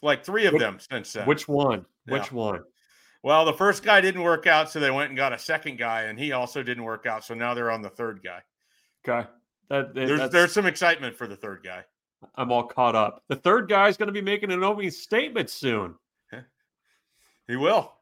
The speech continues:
Speaker 1: Do you think he's gonna say anything, or do you think he's gonna review the tape from last year and just determine that that's a route to go?
Speaker 2: Uh,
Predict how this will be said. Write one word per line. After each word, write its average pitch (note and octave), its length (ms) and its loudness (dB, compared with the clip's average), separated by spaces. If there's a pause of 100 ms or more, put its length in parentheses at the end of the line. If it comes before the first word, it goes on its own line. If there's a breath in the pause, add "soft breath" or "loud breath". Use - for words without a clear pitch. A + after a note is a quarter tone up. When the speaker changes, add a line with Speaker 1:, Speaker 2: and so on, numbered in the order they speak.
(160)
Speaker 1:
Do C#3+ 80 -6
you D#3+ 180 -2
think F3+ 180 2
he's F3 140 -4
gonna D#3+ 180 4
say D#3 240 4
anything, F#3+ 500 -2
or F#3+ 80 0
do D#3 60 -2
you D3+ 80 -2
think D3+ 180 -6
he's D3 140 -6
gonna C#3 180 -2
review B2 320 -2
the C3 100 -6
tape C3 280 -4
from A2 140 -10
last A2+ 320 -8
year A2+ 220 -6
and G2+ 100 -8
just G#2 180 -16
determine A2+ 460 -12
that G2 40 -18
that's G#2+ 260 -16
a G#2 40 -10
route G2 260 -10
to G2+ 60 -16
go? F#2 280 -12 (760)
Speaker 2:
Uh, C#3+ 640 6